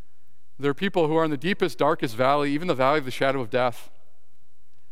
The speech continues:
And then God comes with his beautiful, gracious promises about how he's by our side, about how there's life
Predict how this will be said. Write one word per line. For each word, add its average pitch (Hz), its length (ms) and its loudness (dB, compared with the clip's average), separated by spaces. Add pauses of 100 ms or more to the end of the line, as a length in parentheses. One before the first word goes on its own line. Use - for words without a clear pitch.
(140)
And 131 140 -4
then 143 140 2
God 160 300 4
comes 156 340 2
with 135 100 -2
his 120 140 -4
beautiful, 180 420 0
gracious 139 380 -2
promises 127 480 0
about 113 160 0
how 120 80 4
he's 113 80 -2
by 120 180 2
our 110 80 -2
side, 143 400 2
about 120 200 0
how 123 120 2
there's 113 200 -4
life 123 420 0